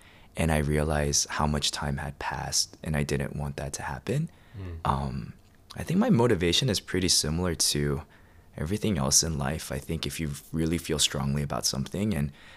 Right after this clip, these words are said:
Speaker 1: I really feel strongly about being good to my parents,
Speaker 2: Yeah.
Speaker 1: um,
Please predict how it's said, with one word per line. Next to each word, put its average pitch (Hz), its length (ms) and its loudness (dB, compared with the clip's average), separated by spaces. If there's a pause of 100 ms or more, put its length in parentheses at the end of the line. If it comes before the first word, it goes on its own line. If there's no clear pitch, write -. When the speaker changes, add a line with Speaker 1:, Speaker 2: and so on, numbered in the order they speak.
(140)
Speaker 1:
I 80 60 -4
really 76 280 2
feel 76 200 -4
strongly 71 440 0
about 67 380 -4 (400)
being 78 220 2
good 71 220 -2
to 76 100 0
my 71 120 -4
parents, - 680 0 (120)
Speaker 2:
Yeah. 78 120 2 (100)
Speaker 1:
um, 58 160 -6